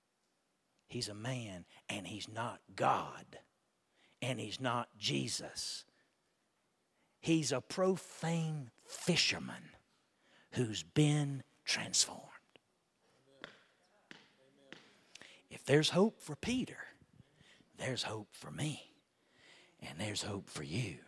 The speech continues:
walking in this supernatural liberty. And so he starts walking on water. <clears throat> And he gets about halfway to Jesus,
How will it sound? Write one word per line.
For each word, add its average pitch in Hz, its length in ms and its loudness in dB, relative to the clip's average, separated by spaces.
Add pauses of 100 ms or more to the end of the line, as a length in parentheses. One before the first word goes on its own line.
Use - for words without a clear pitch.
(640)
walking 107 400 6
in 92 180 0
this 92 160 4
supernatural 73 720 -2
liberty. - 460 -8 (680)
And 143 80 4
so 151 140 6
he 180 120 8
starts 175 340 10
walking 262 520 10
on 220 340 12
water. 392 520 8 (1500)
<clears throat> 160 320 4
And 185 140 8
he 175 80 6
gets 202 240 4
about 170 200 8
halfway 180 440 6
to 139 60 2
Jesus, 196 600 6